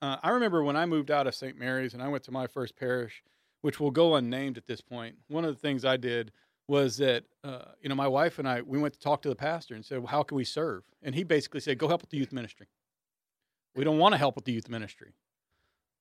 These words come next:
"What else can we do? Can we, can we start a Bible study?" He said, "Ah, I guess so." Um, "Can we start a young married couples group?"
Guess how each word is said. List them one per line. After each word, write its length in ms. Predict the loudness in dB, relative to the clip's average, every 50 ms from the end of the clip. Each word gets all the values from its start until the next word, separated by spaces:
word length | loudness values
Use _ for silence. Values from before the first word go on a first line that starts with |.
| _
"What 160 | 0 2 4
else 140 | 4 4 4
can 140 | 2 -2 -2
we 80 | 0 0
do? 280 | 0 0 -2 -2 -6 -10 _ _ _ _ _ _ _ _ _ -12
Can 120 | -8 -6
we, 120 | -6 -6
can 160 | -8 -8 -8 -8
we 60 | -8
start 220 | -4 -4 -2 -2 -2
a 40 |
Bible 280 | -2 -2 -2 -2 -2 -4
study?" 280 | -6 -4 -4 -4 -4 -4
He 100 | -10 -10
said, 200 | -6 -4 0 0
"Ah, 100 | 2 0
I 60 | 0
guess 240 | 0 0 0 -2 -2
so." 280 | -4 -8 -8 -8 -10 -12 _ _ _ _ _ _ _ _ _ _ _ _ _ _ -4
Um, 460 | -2 0 2 2 2 0 -2 -6 -8
"Can 120 | -6 -4 -2
we 60 | -2
start 220 | 0 0 0 0 2
a 40 | 2
young 220 | 2 2 2 2
married 240 | 2 0 0 0 -2
couples 300 | -2 -4 -4 -4 -4 -6
group?" 220 | -4 -4 -4 -4